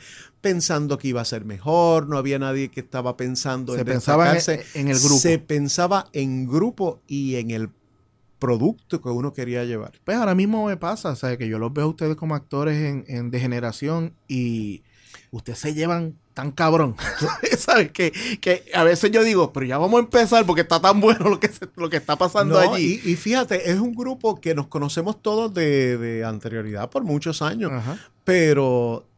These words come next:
Speaker 1: el crear esa química en que todo el mundo está con el mismo propósito de es hacer un espectáculo,
Speaker 2: Ujú.
Speaker 1: que la gente vaya y se divierta,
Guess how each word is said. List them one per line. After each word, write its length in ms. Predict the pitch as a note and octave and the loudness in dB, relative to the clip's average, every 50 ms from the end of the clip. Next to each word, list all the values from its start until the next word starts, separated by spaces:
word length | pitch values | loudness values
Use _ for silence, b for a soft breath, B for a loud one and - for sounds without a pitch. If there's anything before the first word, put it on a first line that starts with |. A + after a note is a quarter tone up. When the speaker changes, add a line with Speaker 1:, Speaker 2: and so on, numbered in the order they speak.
| _ _ _ _ - | _ _ _ _ -2
Speaker 1:
el 380 | F3 D#3+ D#3 D3 C#3 C3+ A2+ | 0 0 2 2 0 -2 -2
crear 420 | - - C#3+ C3+ B2+ B2+ C3 D3 E3+ | -4 -2 0 0 2 2 2 2 2
esa 280 | G#3 G3+ - - G#3+ - | 0 0 0 -2 -2 -2
química 540 | - G#3+ G3 F3+ E3 C3 - C3 A#2+ A#2 A2+ | -2 -6 -4 -4 -4 -4 -4 -4 -4 -4 -4
en 200 | A2 A2 A2 G#2 | -4 -4 -6 -6
que 140 | - A#2 A2 | -8 -10 -8
todo 300 | - B2+ C3 C#3 D3+ D#3+ | -4 -2 0 2 2 2
el 60 | F3 | 0
mundo 420 | F3+ F#3+ G3 G3 F#3+ E3 F3 E3+ | 0 0 -2 -2 0 0 2 2
está 340 | E3 D#3+ - - E3+ E3+ E3 | 0 0 -2 -2 -2 -2 -2
con 160 | - D3 C3+ | -2 -4 -2
el 100 | B2+ A#2 | -2 -2
mismo 380 | A2+ A#2 B2+ C3+ D3 E3 E3+ E3+ | -2 -2 -2 -2 -2 -2 -4 -2
propósito 640 | - F3 E3+ - F3+ F3 - - D3+ - - A#2 A2+ A2+ | -4 -6 -4 -4 -6 -6 -4 -6 -6 -6 -4 -4 -2 -2
de 120 | A2+ C3 | -2 -2
es 180 | D3 C#3+ - - | -2 -4 -4 -6
hacer 340 | - C#3 B2 - - B2 B2 | -6 -6 -6 -4 -4 -4 -2
un 100 | C#3 D#3 | -2 -2
espectáculo, 760 | E3 D#3+ - - F3 - _ - F3 E3+ E3+ - B2+ C#3 C3 | -2 -4 -4 -8 -10 -8 _ -6 -6 -6 -4 -6 -6 -6 -6
Speaker 2:
Ujú. 80 | E3 F3 | -6 -6
Speaker 1:
que 60 | B2+ | -6
la 100 | A#2 A2 | -6 -6
gente 320 | G#2+ A#2+ B2 B2+ - D#3 C#3+ | -4 -6 -6 -6 -6 -6 -2
vaya 340 | C#3+ C#3+ D3+ D#3 F3 E3+ | 0 0 0 0 0 0
y 80 | E3 E3 | -2 -2
se 180 | D#3+ - F#3+ F#3 | -4 -4 -2 -2
divierta, 600 | F#3 F#3+ F#3 G3+ G3 F#3+ C#3 - - A#2+ G#2+ | -2 -2 -2 0 0 0 -2 -4 -8 -8 -8